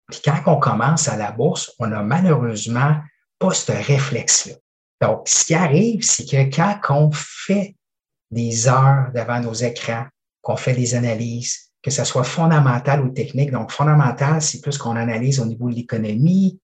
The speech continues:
Moi, je choisis notre secteur d'activité, la meilleure entreprise. L'analyse technique, c'est qu'on va utiliser, mettons, des graphiques, des indicateurs mathématiques. On est impliqué là-dedans. On investit du temps.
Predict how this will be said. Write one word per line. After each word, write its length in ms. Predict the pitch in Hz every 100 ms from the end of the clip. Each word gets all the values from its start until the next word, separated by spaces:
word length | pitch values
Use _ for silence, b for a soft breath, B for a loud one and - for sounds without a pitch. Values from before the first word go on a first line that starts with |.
| _ _
Moi, 140 | 120 135
je 60 |
choisis 260 | - 120 135
notre 140 | 127
secteur 300 | - 113 123
d'activité, 580 | 117 101 - 110 - 135
la 120 | 123
meilleure 240 | 110 113 107
entreprise. 680 | 107 - - 143 175 202 - _ _
L'analyse 260 | 117 131 135
technique, 380 | 117 123 135 151
c'est 140 | 110
qu'on 180 | 113 110
va 80 | 113
utiliser, 380 | - 110 113 131
mettons, 500 | 113 110 120 123 120 117 _ -
des 100 | 110
graphiques, 420 | - 107 - 151
des 200 | 135 110
indicateurs 380 | - 113 117 120
mathématiques. 640 | 104 107 104 104 180 180 _ _ _ -
On 160 | 139 156
est 260 | 160 -
impliqué 640 | 226 226 - - - 202 190
là-dedans. 440 | 131 - - - - _ _ _ _ -
On 280 | 127 123 165
investit 760 | 220 208 185 147 - - 190
du 240 | 156 131 -
temps. 160 | -